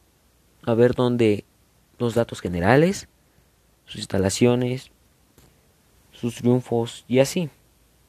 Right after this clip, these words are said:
Vamos a ver qué tiene que dar con esto. Ok, nombre completo, ya lo dijimos,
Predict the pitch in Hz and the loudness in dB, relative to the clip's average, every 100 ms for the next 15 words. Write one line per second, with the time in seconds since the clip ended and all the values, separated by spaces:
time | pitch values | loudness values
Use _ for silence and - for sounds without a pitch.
0 | _ _ _ _ _ _ _ - 143 139 | _ _ _ _ _ _ _ -4 -2 -2
1 | 135 - 120 120 - _ _ _ - - | -4 -4 -2 -2 -4 _ _ _ -20 -20
2 | _ _ _ - - _ _ _ _ _ | _ _ _ -12 -12 _ _ _ _ _
3 | - - 120 120 107 98 104 120 120 _ | -10 -4 0 0 0 0 2 2 -2 _
4 | - 131 131 131 - _ _ _ _ _ | -4 0 0 -2 -6 _ _ _ _ _
5 | _ _ 107 101 - - - _ _ _ | _ _ -8 -8 -10 -14 -18 _ _ _
6 | _ _ _ _ _ _ _ _ _ _ | _ _ _ _ _ _ _ _ _ _
7 | _ _ 135 135 123 95 - _ _ _ | _ _ -4 -2 -2 -4 -6 _ _ _
8 | _ _ _ _ _ - 165 180 175 117 | _ _ _ _ _ -6 -4 -4 -2 -4
9 | 120 123 - - _ _ _ _ 120 107 | 0 -2 -2 -16 _ _ _ _ -2 0
10 | 92 - 131 139 180 | -2 -2 -2 -2 -6